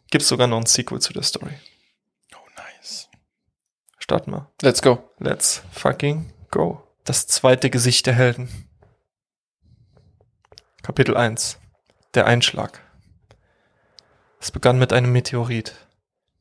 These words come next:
Speaker 1: Der Stein, glühend wie flüssige Sonne, krachte in eine Zeche. Norm und Davis griffen gleichzeitig danach und wurden in eine andere Dimension geschleudert. In einem schwarzen Raum,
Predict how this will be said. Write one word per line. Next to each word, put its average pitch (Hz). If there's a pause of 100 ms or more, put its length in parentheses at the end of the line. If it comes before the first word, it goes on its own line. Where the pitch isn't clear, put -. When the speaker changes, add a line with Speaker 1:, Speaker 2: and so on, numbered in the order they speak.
Speaker 1:
Der 127
Stein, 117 (560)
glühend 139
wie 131
flüssige 131
Sonne, 123 (560)
krachte -
in 120
eine 113
Zeche. - (840)
Norm 135
und 120
Davis 120
griffen 123
gleichzeitig 123
danach 117
und 127
wurden 131
in 123
eine 120
andere 131
Dimension 123
geschleudert. - (1900)
In 127
einem 123
schwarzen 135
Raum, 123